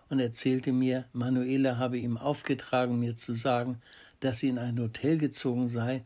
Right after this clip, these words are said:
und sie mir maximal drei Tage einräumen, räumen würde, unser Ferienhaus zu verlassen. Meine Verdatterung hielt noch eine geraume Zeit an. Schließlich raffte ich mich auf und besprach mit Siri das Prozedere meiner Abreise,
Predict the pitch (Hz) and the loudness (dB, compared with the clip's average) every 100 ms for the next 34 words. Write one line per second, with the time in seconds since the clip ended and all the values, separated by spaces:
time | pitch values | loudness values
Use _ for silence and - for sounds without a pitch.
0 | - - - 127 139 135 127 120 127 131 | -14 -16 -6 -2 2 4 4 4 0 0
1 | - 139 127 127 113 123 127 - 120 120 | 0 2 2 0 0 0 -2 -2 -2 -2
2 | - 131 127 117 127 123 120 120 127 123 | -2 0 0 0 0 0 -2 -2 -2 0
3 | 120 120 113 120 - - 127 120 113 - | 0 0 -2 -4 -8 -6 -4 -2 -2 -2
4 | 120 120 120 117 113 - 127 131 123 104 | 0 0 0 -2 -4 -6 -6 -2 -2 -2
5 | - - - _ _ - - _ 131 127 | -4 -10 -16 _ _ -20 -20 _ -2 0
6 | 117 117 113 120 123 120 127 120 - 123 | 0 -2 0 0 -2 -2 -2 -4 -4 -2
7 | 135 117 123 117 113 113 110 107 113 113 | 0 -2 -4 -4 -4 -4 -4 -4 -4 -6
8 | - 120 - 92 - _ _ _ _ _ | -6 -6 -6 -10 -12 _ _ _ _ _
9 | _ _ _ _ _ _ - - - - | _ _ _ _ _ _ -16 -16 -16 -20
10 | - - - - 196 180 175 - 151 - | -20 -20 -12 2 4 6 4 4 2 2
11 | 139 120 117 113 131 143 147 123 123 117 | 0 0 -2 -2 2 2 2 -2 -2 -2
12 | - 127 113 113 - 127 127 127 117 - | 2 2 2 -2 -2 -2 0 0 0 -4
13 | - 113 - 127 131 120 123 113 113 131 | -6 -6 -2 0 0 0 -2 -2 -2 -2
14 | 117 113 - 85 113 117 | -4 -8 -12 -8 -6 -6